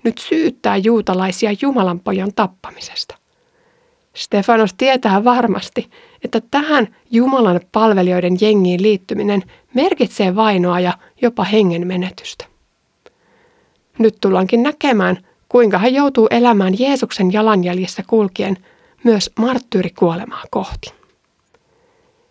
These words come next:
Kiitos, kun kuuntelit tämän kerran pitkän puheen Stefanoksen suusta sekä tallenteen, jota Kansanlähetysopistolla joskus tallensimme. Seuraavalla kerralla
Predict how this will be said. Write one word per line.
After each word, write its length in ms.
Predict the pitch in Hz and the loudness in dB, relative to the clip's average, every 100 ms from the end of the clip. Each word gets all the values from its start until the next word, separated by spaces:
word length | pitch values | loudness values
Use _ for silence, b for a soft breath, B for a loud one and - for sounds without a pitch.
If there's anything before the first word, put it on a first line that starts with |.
| _ _ | _ _
Kiitos, 300 | - 277 208 | -4 -2 -2
kun 160 | - 196 | -4 -6
kuuntelit 400 | - 285 214 185 - | 0 0 2 -2 -2
tämän 300 | 226 226 185 | 2 2 0
kerran 300 | 180 180 185 b b | -2 -2 -4 b b
pitkän 380 | - 285 - 190 | -2 -2 0 -4
puheen 480 | 185 285 277 190 180 | -2 0 2 0 -2
Stefanoksen 680 | - - 233 208 185 - 185 | -4 0 0 0 -2 -2 -4
suusta 480 | - 226 196 185 208 - b b | -2 0 0 -2 -10 -12 b b
sekä 260 | - 202 190 | -4 0 0
tallenteen, 600 | - 220 180 180 190 196 | 2 4 4 2 -2 -4
jota 240 | - 196 - | -4 -6 -6
Kansanlähetysopistolla 1200 | - 196 190 185 190 196 - 190 180 - - - - B B B - | 0 0 2 -2 -2 -4 -4 -4 -4 -6 -4 -4 -4 B B B -4
joskus 460 | 104 - - - - _ _ _ - | -4 -2 -8 -10 -14 _ _ _ -4
tallensimme. 760 | 196 185 - - - - - _ _ _ _ b b b b b - | -2 -2 -4 -12 -18 -20 -20 _ _ _ _ b b b b b -6
Seuraavalla 580 | 285 339 453 349 196 185 185 | 0 2 4 4 4 0 0
kerralla 480 | 202 190 185 - | -2 0 -4 -6